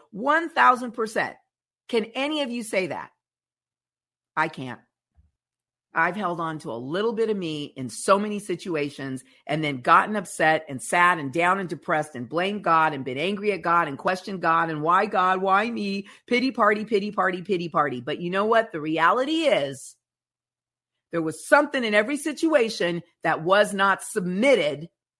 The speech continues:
to the word of God. I started out by saying I wanted to hear God better in this year.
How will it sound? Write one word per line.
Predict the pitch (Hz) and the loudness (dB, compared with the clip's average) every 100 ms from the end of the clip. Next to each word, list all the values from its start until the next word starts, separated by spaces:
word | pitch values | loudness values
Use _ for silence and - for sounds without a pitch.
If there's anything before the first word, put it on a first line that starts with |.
| _ _ _ _ _ | _ _ _ _ _
to | - | -2
the | 208 | 0
word | 185 165 220 214 | 0 2 2 2
of | - 165 | 0 -4
God. | - 165 120 98 - _ _ _ _ | 2 2 2 -4 -16 _ _ _ _
I | 175 | -6
started | 175 247 247 226 | -2 0 2 2
out | 208 208 | 0 0
by | 185 | -6
saying | - 196 190 | -2 -4 -2
I | |
wanted | 175 175 185 | -4 -4 -6
to | 180 | -8
hear | 165 202 | -4 -4
God | 180 170 151 | -2 -4 -2
better | 175 165 | -4 -2
in | 151 | -6
this | 147 143 147 | -8 -10 -8
year. | 131 101 | -6 -8